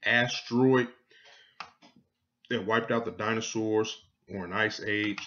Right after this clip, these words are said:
And again, the reason, just some proof how you know that dinosaurs was not wiped out by a meteorite, is that if dinosaurs was wiped out by a meteorite or meteorite caused the extinction of dinosaurs,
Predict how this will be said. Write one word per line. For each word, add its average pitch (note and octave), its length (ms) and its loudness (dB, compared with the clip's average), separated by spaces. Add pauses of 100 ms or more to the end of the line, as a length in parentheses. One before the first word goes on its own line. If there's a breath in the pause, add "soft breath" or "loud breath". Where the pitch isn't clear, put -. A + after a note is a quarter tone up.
(800 loud breath)
And F#2+ 320 -6
again, G#2 380 -4
the F#2+ 80 -6
reason, A#2 640 0
just G#2 180 -6
some - 120 -8
proof B2 340 -2
how A2+ 80 2 (100)
you G#2 60 -4
know G#2+ 420 0 (200)
that F#2 340 -10 (260)
dinosaurs G#2+ 560 -2
was F#2 120 -12
not G2+ 280 -4
wiped G2+ 260 -2
out G2+ 200 -2
by F2+ 160 -6
a E2 80 -12
meteorite, G#2+ 760 0 (1300 loud breath)
is G2 160 -6
that G#2 140 -2
if F#2 140 -10
dinosaurs A#2+ 680 2
was F#2 120 -6
wiped G#2+ 300 0
out G#2 160 -2
by F2+ 140 -8
a - 20 -12
meteorite G2+ 560 0
or F#2+ 80 -4
meteorite G#2 540 -2
caused G2 300 -4
the G2 60 -4
extinction G2 480 -10
of F#2 120 -12
dinosaurs, G2+ 680 -2